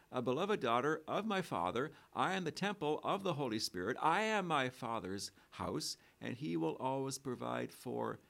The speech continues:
me. I want to give my heart over to him completely, not to the bazaar, the market, the, the, the collection of trinkets of my life. Jesus,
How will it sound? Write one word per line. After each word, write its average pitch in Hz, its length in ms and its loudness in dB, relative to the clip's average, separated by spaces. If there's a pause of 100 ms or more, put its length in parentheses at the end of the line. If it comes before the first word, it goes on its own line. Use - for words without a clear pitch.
(260)
me. 220 280 -4 (1040)
I 117 40 -4
want 131 160 2
to 120 40 0
give 135 140 -4
my 123 140 0
heart 170 500 -2 (300)
over 143 280 4
to 139 140 -6
him 151 280 -2 (280)
completely, 135 680 -4
not 185 340 0
to 143 340 0 (400)
the 98 200 -2
bazaar, 127 720 0
the 92 120 -2
market, 113 680 -2
the, 107 200 -6
the, 98 180 -6 (200)
the - 80 -12
collection 147 460 -2
of 101 140 -8
trinkets - 640 -4 (280)
of 113 220 -2
my 104 380 -4 (420)
life. - 400 -4 (1600)
Jesus, 165 720 2